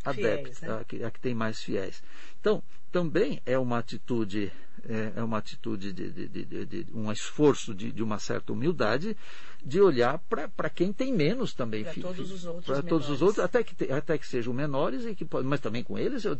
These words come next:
Speaker 2: eu dialogo, por, por que não, né? É, é nesse sentido.
Speaker 1: É, porque a Igreja Católica ainda é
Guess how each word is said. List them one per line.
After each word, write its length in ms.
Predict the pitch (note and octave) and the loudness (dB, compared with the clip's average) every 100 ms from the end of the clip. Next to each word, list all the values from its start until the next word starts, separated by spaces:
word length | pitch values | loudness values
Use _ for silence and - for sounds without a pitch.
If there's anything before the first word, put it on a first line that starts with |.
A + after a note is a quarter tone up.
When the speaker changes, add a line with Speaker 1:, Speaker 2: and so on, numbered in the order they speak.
| - | -2
Speaker 2:
eu 120 | B2 | -2
dialogo, 480 | A2+ G#2+ G2+ G2 G2 | 0 -2 -2 -2 -2
por, 200 | - B2 - | -2 -2 -2
por 140 | - A#2 | -2 -2
que 160 | - | -2
não, 300 | B2 G2+ G2 | 0 0 -2
né? 200 | F2+ A2 - - - | -2 -2 -2 -2 -2
É, 180 | D3+ D#3 - | -2 0 0
é 40 | E3 | 0
nesse 200 | F#3+ - | 0 0
sentido. 520 | A3+ D3+ F2+ F2 - - - - - | -2 -2 -2 -2 -2 -2 -2 -2 -2
Speaker 1:
É, 200 | E3+ D3+ | -2 -2
porque 260 | - - | -2 -2
a 20 | F3+ | -2
Igreja 460 | F3 F#3 F#3+ G3+ | -2 -2 -2 -2
Católica 580 | G3+ F#3 F3 E3+ G#3 A3 | -2 -2 0 -2 -2 -2
ainda 380 | F#3+ F#3+ A#3+ A3 | -2 -2 -2 -2
é 340 | F3 F3 F#3+ | 0 2 2